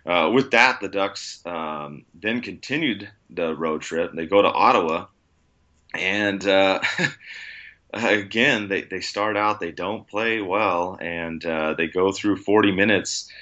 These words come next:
uh, uh, you know, kinda lackluster play, and, and they get down three nothing. Um, but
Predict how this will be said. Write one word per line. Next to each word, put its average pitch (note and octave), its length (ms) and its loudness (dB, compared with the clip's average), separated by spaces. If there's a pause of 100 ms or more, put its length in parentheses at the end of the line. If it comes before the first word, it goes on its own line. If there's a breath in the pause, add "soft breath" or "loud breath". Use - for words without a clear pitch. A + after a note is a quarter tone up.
(300 loud breath)
uh, - 40 2
uh, D2+ 580 4
you F2+ 80 -4
know, E2+ 80 -2
kinda G2 320 0
lackluster G2 600 0
play, G2+ 480 -2
and, E2 240 -6
and E2 160 -10
they D#2+ 100 -8
get G2 260 -2
down G2 320 4
three G#2 260 0
nothing. F2 520 0 (500 loud breath)
Um, E2+ 680 0 (300)
but F#2+ 360 0